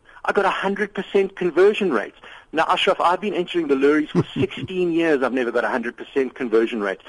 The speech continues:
Speaker 1: This is the first time he's ever entered.
Speaker 2: Do you, do you therefore get the impression that in the,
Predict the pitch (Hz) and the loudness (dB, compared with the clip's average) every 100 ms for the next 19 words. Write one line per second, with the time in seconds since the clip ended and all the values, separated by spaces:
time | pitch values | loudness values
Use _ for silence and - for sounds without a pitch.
0 | - - 220 202 180 - 190 175 175 170 | -20 -8 -6 -2 -4 2 2 2 0 0
1 | 160 156 160 170 226 233 - - _ _ | 0 0 0 0 0 -2 -4 -8 _ _
2 | - 190 254 220 165 202 208 180 202 - | 0 6 6 6 6 8 8 10 8 8
3 | 185 160 - _ 110 - 160 160 160 127 | 8 8 4 _ -18 2 4 4 0 -2
4 | 113 - 185 151 135 113 - 139 131 127 | -4 0 0 2 0 -2 0 2 4 4
5 | 117 | 2